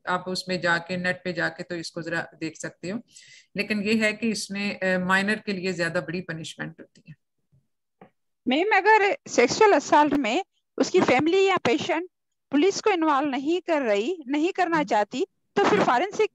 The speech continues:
Speaker 2: हम sample लेते हैं या नहीं लेते?
Speaker 1: देखो, यही मैंने बात अभी पहले बताई थी कि sample लेने का मकसद एक तो ये है कि उस वक्त patient ने कहा कि मैंने तो करना ही करना है case file,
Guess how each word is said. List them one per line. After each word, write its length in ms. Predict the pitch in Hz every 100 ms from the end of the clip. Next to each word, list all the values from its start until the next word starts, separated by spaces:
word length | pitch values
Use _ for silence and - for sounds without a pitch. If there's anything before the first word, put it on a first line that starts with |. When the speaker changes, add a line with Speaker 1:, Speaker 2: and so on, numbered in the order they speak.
| -
Speaker 2:
हम 80 | 381 -
sample 300 | 330 392 359
लेते 260 | 339 -
हैं 180 | 415 415
या 80 | 403
नहीं 180 | 392 403
लेते? 340 | 285 - 190
Speaker 1:
देखो, 540 | - _ 233 226 285
यही 360 | 262 214 240 285
मैंने 200 | 277 247
बात 340 | 214 190 190
अभी 200 | 196 202
पहले 300 | 202 202 196
बताई 320 | 185 180 170 175
थी 200 | - 226
कि 120 | 240
sample 420 | - 185 190 220
लेने 300 | 196 180 185
का 220 | 185 202
मकसद 420 | 175 - 190 185 190
एक 180 | 190 196
तो 60 |
ये 160 | 185 190
है 240 | 190 180 185 - _ _ _
कि 180 | 190 190
उस 260 | 190 208 190
वक्त 180 | 202 -
patient 360 | 190 196 190 180 _ 180
ने 120 | 190
कहा 240 | 190 196
कि 140 | 196 190
मैंने 260 | 175 180
तो 120 | 196
करना 300 | 202 196 180
ही 80 | 214
करना 280 | 196 170 160
है 60 | 160
case 300 | 160 151 -
file, 140 | -